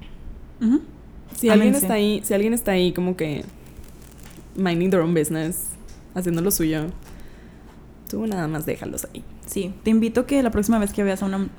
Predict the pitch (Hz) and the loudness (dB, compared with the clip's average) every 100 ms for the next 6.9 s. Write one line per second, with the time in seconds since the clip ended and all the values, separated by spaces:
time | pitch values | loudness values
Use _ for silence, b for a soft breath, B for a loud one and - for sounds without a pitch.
0 | - 202 196 196 185 190 185 180 180 185 | -6 0 2 2 0 -2 -2 0 0 0
1 | 180 180 196 180 - 180 - - - - | -2 -4 -4 -4 -4 -8 -14 -20 -20 -14
2 | - 180 180 180 175 165 - - - - | -8 -4 -2 0 -2 -4 -8 -14 -14 -4
3 | 277 349 285 156 196 - - - - - | 0 2 2 0 -4 -10 -18 -20 -20 -16
4 | - - 190 220 185 180 - - - - | -8 -4 -2 -2 -4 -6 -12 -18 -18 -16
5 | - 202 190 185 - - - - - - | -8 -6 -4 -6 -8 -10 -14 -8 -8 -10
6 | - - 247 254 254 - 247 240 | -14 -2 4 6 4 2 4 4